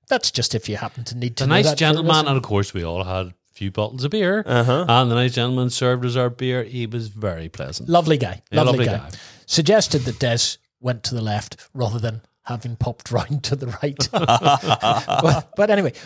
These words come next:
Speaker 1: so we tee off down the eleventh hole,
Speaker 2: Mm.
Speaker 1: and, uh, we all hit quite good drives
Speaker 2: Mm-mm.
Speaker 1: down, and, uh, I hit a,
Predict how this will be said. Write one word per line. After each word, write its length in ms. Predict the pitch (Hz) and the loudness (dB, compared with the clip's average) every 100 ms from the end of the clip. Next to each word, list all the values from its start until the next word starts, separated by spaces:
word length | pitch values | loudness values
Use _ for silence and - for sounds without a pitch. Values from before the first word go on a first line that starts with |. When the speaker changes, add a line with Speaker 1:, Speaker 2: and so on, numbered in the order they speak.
| - | -10
Speaker 1:
so 180 | - 233 | -2 2
we 100 | 226 | 2
tee 260 | 208 285 285 | 4 4 4
off 220 | 180 - | 2 2
down 240 | 147 156 | 2 4
the 100 | 147 135 | 4 2
eleventh 540 | 127 143 131 123 - | 2 0 0 0 0
hole, 240 | 123 143 | 2 2
Speaker 2:
Mm. 460 | 131 123 120 107 87 - | 2 2 4 4 0 -4
Speaker 1:
and, 520 | 139 135 131 123 120 | 0 2 2 0 0
uh, 220 | 127 120 120 - | 0 0 -2 0
we 100 | 160 | 2
all 120 | 147 | 4
hit 180 | 131 - | 2 0
quite 220 | - 123 | 0 0
good 180 | 117 107 | 0 0
drives 300 | 107 123 - | 2 2 4
Speaker 2:
Mm-mm. 20 | |
Speaker 1:
down, 360 | 117 127 139 - _ - | 4 4 2 -2 _ -8
and, 560 | 113 113 117 117 110 123 | -2 0 0 -4 -2 2
uh, 320 | 117 113 110 _ _ _ _ _ | 4 4 2 _ _ _ _ _
I 180 | 101 113 | 0 4
hit 560 | 107 104 - 117 - - _ - | 4 2 -2 -2 0 -4 _ -6
a, 300 | 98 101 95 | 0 0 0